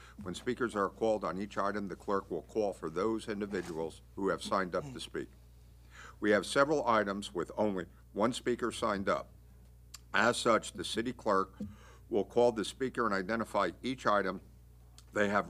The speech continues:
registered on. The speaker will receive three minutes to comment on each item. Again, the speaker must limit his or her comments to the subject matter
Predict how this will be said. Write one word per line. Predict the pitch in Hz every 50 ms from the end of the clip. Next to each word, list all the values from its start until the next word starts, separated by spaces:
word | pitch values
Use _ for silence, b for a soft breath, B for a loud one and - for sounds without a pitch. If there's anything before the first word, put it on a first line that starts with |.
| 98 -
registered | 113 98 101 101 87 - 85 - - 82 76 69 71
on. | 65 - - 98 - B B B B B B B -
The | 95 -
speaker | - - - 131 127 - 151 131 123
will | 110 107 104 95 92 87
receive | 90 92 - - 107 98 82 -
three | - - - - 120 131 131 127
minutes | 123 117 113 113 110 107 - -
to | - 92 87 76
comment | - - - 110 113 107 101 90 85 82 - -
on | 87 87 87 85 - -
each | 113 120 113 - - - -
item. | 101 92 87 76 69 57 - - - - -
Again, | 92 90 - - 107 110 117 107 92 95 - - -
the | 82 87 85
speaker | - - - 120 117 - 120 110
must | 104 101 98 92 - -
limit | 101 107 113 120 123 98 71 65 - - - - - - - - - - - - - - - -
his | 127 123 113 127
or | 131 120 104
her | 113 120 110 107
comments | - - 117 113 110 98 82 71 71 - - - B B B B B B B -
to | 110 95
the | 87 90
subject | - - 117 113 104 110 107 98 - 104
matter | 101 98 98 92 95